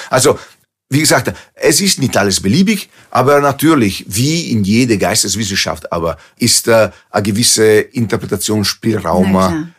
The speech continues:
Speaker 1: und es geht immer davon ab, äh, was für Frage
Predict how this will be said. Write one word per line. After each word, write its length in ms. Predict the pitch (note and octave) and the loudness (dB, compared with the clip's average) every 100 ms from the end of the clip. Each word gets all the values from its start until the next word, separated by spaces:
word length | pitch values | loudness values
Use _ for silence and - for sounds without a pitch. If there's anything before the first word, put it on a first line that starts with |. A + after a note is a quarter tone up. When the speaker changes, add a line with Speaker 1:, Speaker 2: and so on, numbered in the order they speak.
| - | -2
Speaker 1:
und 180 | C#3 B2 | -2 0
es 240 | A#2 - | -2 0
geht 220 | A#2+ A#2+ | -2 0
immer 240 | C3 B2+ A2+ | 0 2 0
davon 340 | F#2+ F2 G2 | -2 -2 0
ab, 240 | F#2+ F#2+ A2 G2+ - _ | 0 0 2 2 -2 _
äh, 180 | - G2 F#2 | -2 -2 0
was 680 | F2+ G#2 - - - - - | -2 0 0 0 -2 -4 -10
für 200 | - A2+ | -4 -4
Frage 640 | - F2+ F2 F#2+ G#2 | -4 -4 -2 0 0